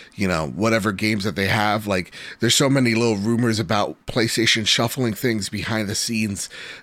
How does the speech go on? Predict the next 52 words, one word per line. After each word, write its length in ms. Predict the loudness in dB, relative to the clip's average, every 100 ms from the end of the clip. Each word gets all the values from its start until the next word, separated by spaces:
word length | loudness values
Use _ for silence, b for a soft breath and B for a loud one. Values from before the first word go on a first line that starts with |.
| 0
that, 280 | 2 2 0
to 120 | 2
me, 260 | 2 4
I'm 180 | 4 4
just, 300 | 2 0 -2 -8 B B B B B B B B _ _ _ -4
it 100 | 0
does 220 | 2 4
have 180 | 4 4
me 140 | 4 2
curious, 640 | 2 4 4 2 0 -2 0
and 100 | 2
I 60 |
s-, 140 | 2 2
I 100 | 2
know 160 | 4 4
a 20 |
lot 220 | 4 2
of 60 | 0
people 240 | 0 2
are 40 |
like, 280 | 2 2 2
um, 440 | 2 2 2 -2 -4 -2
"Oh, 140 | 0
this 120 | 0 -2
game's 200 | -2 -2
not 100 | -2
coming 200 | -2 -2
out 140 | -2
this 200 | -2 -2
year." 160 | -4 -10 -4
I'm 140 | 0
like, 200 | 0 0
"God 180 | 2 2
of 60 | 4
War, 300 | 4 2 -2 _ -4
God 200 | 0 2
of 80 | 2
War 100 | 0
twenty 320 | 2 2 4
eighteen 260 | 2 2 2
was 140 | 2
announced, 320 | 2 2 0
I 60 | -2
believe, 400 | -2 -2 0 0
on, 280 | 0 -2 -8 -10 -6
in 160 | -2
January, 760 | 0 2 2 2 2 2 2 0
and 80 |
it 80 | -2
came 260 | -4 -2 0
out 200 | 0 -2
in, 260 | -4 -6